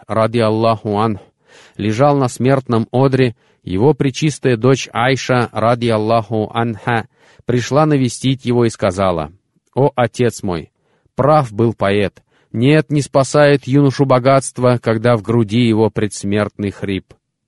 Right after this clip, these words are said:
Он же бросил на нее гневный взгляд и сказал ей: «Не говори этого, доченька, но говори. Смертельная агония явится с истиной.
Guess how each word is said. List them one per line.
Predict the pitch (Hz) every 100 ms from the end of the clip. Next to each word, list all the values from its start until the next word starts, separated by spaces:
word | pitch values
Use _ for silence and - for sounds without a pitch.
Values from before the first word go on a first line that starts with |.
| _ _ _ _ _ _ -
Он | 147 156
же | 143
бросил | 117 110 131 - 123
на | 120
нее | 120 117
гневный | 98 101 104 101 90
взгляд | 80 87 95 104
и | 95
сказал | - 90 85 98
ей: | 90 76 69 _ _ -
«Не | 101 101
говори | 107 107 120 127
этого, | 107 98 98
доченька, | 113 110 101 90 85 76
но | 95 104
говори. | 107 113 110 113 113 82 _ _ _ _ _
Смертельная | - 113 127 127 - 143 143 139 131
агония | - 123 113 123 120 117 113
явится | 107 117 107 101 - 107
с | - -
истиной. | 120 110 - 95 82 73